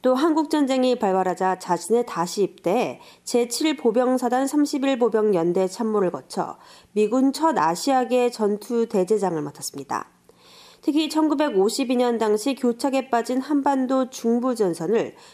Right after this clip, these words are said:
육십 킬로미터 이상 북으로 밀어낸 공로로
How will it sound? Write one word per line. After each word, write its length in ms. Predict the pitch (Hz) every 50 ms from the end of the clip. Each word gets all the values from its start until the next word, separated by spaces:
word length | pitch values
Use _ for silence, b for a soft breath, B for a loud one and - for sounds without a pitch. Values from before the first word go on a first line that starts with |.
| B B -
육십 280 | 220 214 - 311 294 -
킬로미터 520 | - 320 294 294 277 277 269 269 269 254
이상 420 | 240 233 226 247 233 220 220 214
북으로 440 | 214 - 214 190 208 196 214 208 196
밀어낸 420 | 175 190 196 202 202 196 185 185 180
공로로 540 | 180 156 151 143 135 - 135 127 - -